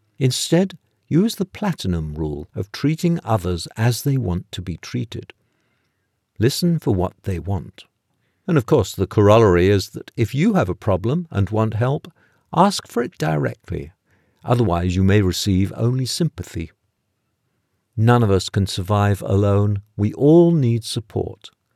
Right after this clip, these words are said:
Let's help each other in the best way possible.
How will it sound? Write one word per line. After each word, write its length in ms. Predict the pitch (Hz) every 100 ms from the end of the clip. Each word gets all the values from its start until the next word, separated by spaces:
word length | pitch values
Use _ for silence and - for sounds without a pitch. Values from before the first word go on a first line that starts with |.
| _ _
Let's 340 | - 170 180 -
help 320 | - 139 - -
each 260 | 107 -
other 220 | 95 95 104
in 160 | 92 85
the 40 |
best 480 | 80 110 135 - -
way 320 | 92 110 107
possible. 600 | 101 - 92 - 87 95